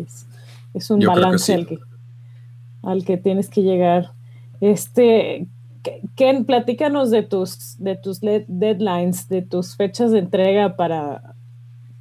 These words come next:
Speaker 1: que le-, que les das a tus alumnos.
Speaker 2: Eso está funcionando bien, de hecho. Eso es algo que implementé,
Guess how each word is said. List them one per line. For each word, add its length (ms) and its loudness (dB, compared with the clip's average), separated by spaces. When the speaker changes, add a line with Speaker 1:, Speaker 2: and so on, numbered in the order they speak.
Speaker 1:
que 140 -2
le-, 200 -2
que 120 -2
les 180 0
das 220 -2
a 100 0
tus 180 -6
alumnos. 600 -2
Speaker 2:
Eso 240 2
está 220 2
funcionando 580 0
bien, 240 2
de 80 -4
hecho. 220 -6
Eso 240 -4
es 80 0
algo 240 0
que 100 -6
implementé, 800 -4